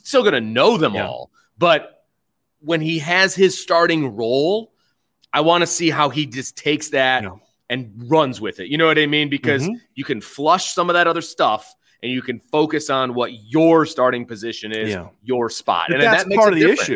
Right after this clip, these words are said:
Speaker 2: issue. That's part of the issue, though, Vince, is if they think
Speaker 1: <clears throat>
Speaker 2: ultimately he's gonna be playing guard,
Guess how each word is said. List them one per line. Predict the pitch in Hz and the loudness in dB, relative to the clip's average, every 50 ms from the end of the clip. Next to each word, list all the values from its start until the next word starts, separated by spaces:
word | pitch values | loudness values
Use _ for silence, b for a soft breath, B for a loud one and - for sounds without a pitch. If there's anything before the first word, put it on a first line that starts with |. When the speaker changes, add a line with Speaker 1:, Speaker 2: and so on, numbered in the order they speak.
| 87 | -6
Speaker 2:
issue. | 82 - - _ _ _ _ _ | -8 -12 -20 _ _ _ _ _
That's | - 208 208 | -4 -4 -2
part | - - 254 220 | 0 2 4 4
of | 202 | 4
the | 254 | 4
issue, | 302 - - | 2 -2 -4
though, | 135 113 104 | -4 -4 -4
Vince, | 95 104 113 131 131 - | -4 -6 -6 -8 -8 -10
is | 151 135 - | -14 -14 -10
if | 165 175 175 - | -8 -8 -8 -6
they | 143 180 208 262 277 | -4 -4 -4 -4 -4
think | - 202 - 170 156 - | -6 -6 -6 -6 -4 -2
Speaker 1:
<clears throat> | - | 0
Speaker 2:
ultimately | 165 180 208 202 - 185 - 165 160 156 156 143 | 2 2 2 0 -2 -8 -8 -8 -6 -6 -6 -4
he's | 160 165 147 | -4 -6 -6
gonna | 165 151 143 | -6 -6 -6
be | 131 | -6
playing | 135 151 147 135 123 110 | -4 -4 -4 -4 -4 -2
guard, | 113 139 165 151 113 98 95 98 110 - | 0 2 2 2 0 -2 -6 -12 -16 -18